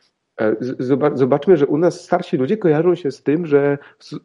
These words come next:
słuchają na przykład Radia Maryja, dużo się modlą na różańcu, chodzą do kościoła nawet kilka razy, y, y, dziennie. Jest to ak-, wydaje mi się, że ważny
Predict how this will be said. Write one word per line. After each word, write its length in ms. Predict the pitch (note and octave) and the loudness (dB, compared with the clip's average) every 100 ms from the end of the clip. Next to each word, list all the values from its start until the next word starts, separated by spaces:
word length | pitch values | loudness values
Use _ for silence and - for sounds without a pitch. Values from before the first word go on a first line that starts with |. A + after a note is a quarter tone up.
| A#2+ | -12
słuchają 400 | - G2+ F#2+ F#2+ | -6 0 2 2
na 100 | F2+ | -2
przykład 320 | - E2+ E2 | -6 -10 -4
Radia 260 | E2 D#2+ D#2+ | -4 -4 -4
Maryja, 340 | F2+ C#3 C3 | 0 2 2
dużo 260 | B2+ B2 A#2 | 0 -4 -2
się 140 | A2 | -4
modlą 260 | G2+ F#2+ F#2 | -4 -4 -4
na 100 | F2 | -4
różańcu, 480 | F#2+ C3 D#3 B2 - _ | -2 -4 -2 -4 -6 _
chodzą 300 | - C3 A2+ | -2 -2 -2
do 80 | F#2+ | -6
kościoła 340 | G#2+ - B2 | -8 -2 -2
nawet 240 | G2+ F2 - | -2 -6 -8
kilka 280 | C3 - | -8 -6
razy, 360 | F2+ D#2+ G2 E2+ _ _ _ _ - | -6 -2 -4 -4 _ _ _ _ -14
y, 40 | G#2 G2 - | -10 -10 -8
y, 160 | - - - - | -12 -12 -20 -14
dziennie. 440 | A2+ A2+ A2 D3+ - | 0 0 0 -4 -4
Jest 240 | B3 A#3 - | -2 -2 -2
to 200 | - E3 | -4 -4
ak-, 180 | - - | -6 -18
wydaje 420 | D3+ E3+ D3+ C#3+ | -12 -2 0 0
mi 80 | D3+ | 0
się, 100 | F3+ | -2
że 120 | F#3 | -2
ważny 380 | F#3 G#3 F#3 | -2 -2 -2